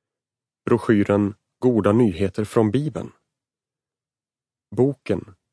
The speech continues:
Vad lär Bibeln? Tidskrifterna Vakttornet och Vakna. Vilken av de här frågorna intresserar dig mest? Vad är meningen med livet? Varför tillåter Gud alla orättvisor?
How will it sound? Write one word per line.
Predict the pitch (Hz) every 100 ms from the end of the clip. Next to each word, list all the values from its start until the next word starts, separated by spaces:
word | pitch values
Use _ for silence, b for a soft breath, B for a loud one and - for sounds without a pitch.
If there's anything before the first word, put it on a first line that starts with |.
| _ _
Vad | - 127 143
lär | 117 117
Bibeln? | 104 120 113 - - _ _ _ _ _ _ _ _ _ _ _ _ _
Tidskrifterna | - 117 - 110 107 - 110 107
Vakttornet | 101 113 - - 92 90 -
och | 110
Vakna. | 90 - 131 - _ _ _ _ _ _ _ _ _ _ _ _ _ _ _ _ _ _ _ _ _ _ _ _ _ _ _ _
Vilken | 135 170 - 165
av | 143
de | 139 117
här | 90
frågorna | 131 101 85 90 90
intresserar | 92 110 - 104 90
dig | - 151
mest? | 123 - - - _ _ _ _ _ _ _ _ _ _ _ _ _
Vad | 135 160 104
är |
meningen | 113 104 85 90 95
med | 101 107
livet? | 143 131 - _ - _ _ _ _ _ _ _ _ _
Varför | 107 101 95 135
tillåter | - 127 95 95 123
Gud | 101 92 107
alla | 104 92
orättvisor? | 123 110 85 - 123 156 - -